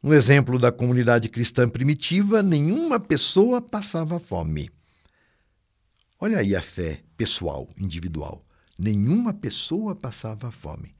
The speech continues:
porque todos colocavam tudo em comum. Olha aí a dimensão comunitária. Continuaremos a refletir.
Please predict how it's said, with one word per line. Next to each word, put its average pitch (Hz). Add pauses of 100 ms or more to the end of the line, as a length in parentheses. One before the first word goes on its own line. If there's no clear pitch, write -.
(760)
porque 131
todos 196
colocavam 139
tudo 139
em 120
comum. 110 (380)
Olha 104
aí 92 (160)
a 82
dimensão 85
comunitária. 82 (2000)
Continuaremos 87
a 80
refletir. -